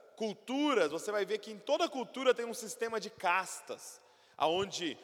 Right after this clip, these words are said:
você nasceu em que família? Então, desculpa, irmão, você nasceu na família pobre, você é pobre. Você nasceu naquela família de sobrenome, você é rico. Você nasceu com que cor de pele?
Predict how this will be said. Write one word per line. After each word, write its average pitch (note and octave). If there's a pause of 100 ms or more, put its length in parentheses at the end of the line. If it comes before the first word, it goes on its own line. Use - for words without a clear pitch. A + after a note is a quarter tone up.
você F3
nasceu F#3
em G#3
que A3
família? D#3 (520)
Então, C3+
desculpa, F3
irmão, A2+
você -
nasceu C#3+
na D#3+
família D#3+
pobre, E3+
você A3+
é B3+
pobre. F#3
Você -
nasceu C3+
naquela C#3+
família C#3+
de C#3
sobrenome, D3
você G#3+
é A3
rico. G3+ (200)
Você -
nasceu F3+
com F#3+
que A3+
cor G3+
de E3+
pele? B2